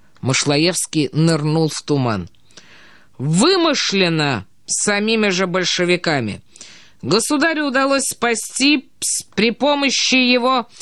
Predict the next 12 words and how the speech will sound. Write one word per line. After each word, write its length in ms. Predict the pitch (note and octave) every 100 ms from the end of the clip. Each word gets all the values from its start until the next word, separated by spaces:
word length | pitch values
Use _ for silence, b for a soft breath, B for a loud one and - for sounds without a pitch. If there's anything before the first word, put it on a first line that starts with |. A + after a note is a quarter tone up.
| B B
верного 560 | D3+ A3 D4+ C4 A#3+ G#3+
гувернёра, 760 | G3+ A3 A3 A3 A#3+ C#4+ C4+
то 160 | - A3+
есть, 400 | G#3+ E3 - F3
виноват, 560 | F3+ G#3 A3 G#3 D3
гувернёра-наследника, 1700 | B2 D3 E3+ F3+ F#3+ G#3+ G#3+ G#3 F#3+ G3 - A3+ C4 E3+ D#3 C3 B2+ - B B B
месье 400 | F3+ G3+ A#3 A3+
Жильяра, 840 | F3 A#3 G#3+ A#3 A3 E3+ B2+ F2 - - B B B B
и 220 | F#3+ G#3
несколько 540 | G#3 A3 - G3 F3
офицеров, 600 | F#3 G3 F3 B3 C4 A#3 -
которые 680 | G3 F3 G#3+ G#3 G3+ F#3